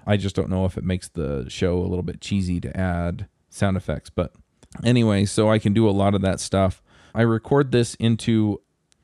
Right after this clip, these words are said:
an Edirol R dash zero nine digital recorder.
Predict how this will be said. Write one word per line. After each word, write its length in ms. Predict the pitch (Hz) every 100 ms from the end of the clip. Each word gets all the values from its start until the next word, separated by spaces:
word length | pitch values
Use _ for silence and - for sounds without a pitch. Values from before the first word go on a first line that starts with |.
| _ _
an 160 | 107 104
Edirol 640 | 117 120 117 110 110 104
R 180 | - 110
dash 280 | 107 104 101
zero 260 | 104 107 104
nine 480 | 101 101 101 98 98 _ _ _ 104
digital 420 | 101 117 110 104
recorder. 680 | 104 107 - 110 120 160 165